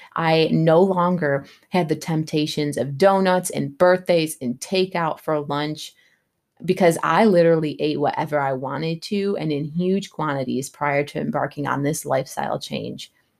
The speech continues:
Looking back on it, I'm like, "Dang, girl, you were <laughs> so selfish."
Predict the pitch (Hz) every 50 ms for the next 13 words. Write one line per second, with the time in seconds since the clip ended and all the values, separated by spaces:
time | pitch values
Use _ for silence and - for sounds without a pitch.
0 | _ _ _ - - - - 170 185 190 233 226 175 156 131 143 160 - 185 196
1 | 202 202 202 196 - _ _ _ _ _ _ - 170 175 170 156 156 147 147 -
2 | 160 170 170 170 160 160 151 147 135 135 135 139 139 147 143 _ - 170 202 220
3 | 226 214 180 156 131 120 139 135 _ _ - - - - - 226 240 240 240 233
4 | - - - 220 226 220 220 - 180 175 165 143 147 151 - -